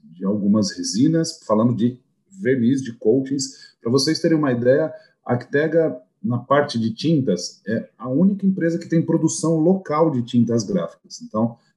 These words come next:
ela é aqui no Brasil que produz a tinta. Só. Ela é a única. Fora não. Fora é forte em coatings, em vernizes. Então, tem uma compra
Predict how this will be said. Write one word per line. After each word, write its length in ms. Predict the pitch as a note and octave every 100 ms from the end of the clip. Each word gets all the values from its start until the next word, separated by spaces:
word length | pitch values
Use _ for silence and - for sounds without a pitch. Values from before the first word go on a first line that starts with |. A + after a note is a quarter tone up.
| -
ela 120 | G2
é 20 |
aqui 280 | F#2+ - D3+
no 80 | F3
Brasil 400 | D#3+ C#3+ B2 C3+
que 80 | C3+
produz 400 | - C#3 A#2 A#2+
a 100 | C3+
tinta. 320 | - F2+ - - _ _ _ _ -
Só. 520 | - B2 F#2+ - _ _ _ _ _ F#2
Ela 100 | G#2+
é 20 |
a 20 |
única. 460 | B2 B2 F#2+ F#2 - _ _ _ _ _
Fora 280 | B2 C#3+ D3
não. 200 | G#2 F#2
Fora 460 | - A2+ B2+ B2+ -
é 80 | A#2
forte 440 | - C#3+ D3 - - D3+
em 120 | F3
coatings, 800 | - A#2 G#2+ F#2+ E2+ E2+ - -
em 120 | A#2
vernizes. 800 | A#2+ C#3 G#2+ G2 F#2 D#2 - - _ _ _ _ _ _ A#2+ A2+ C3+
Então, 460 | C3+ F3 G#3 - -
tem 180 | F3+
uma 240 | F#3+ D#3+ -
compra 560 | C#3 D#3+ C#3+ A#2 F#2+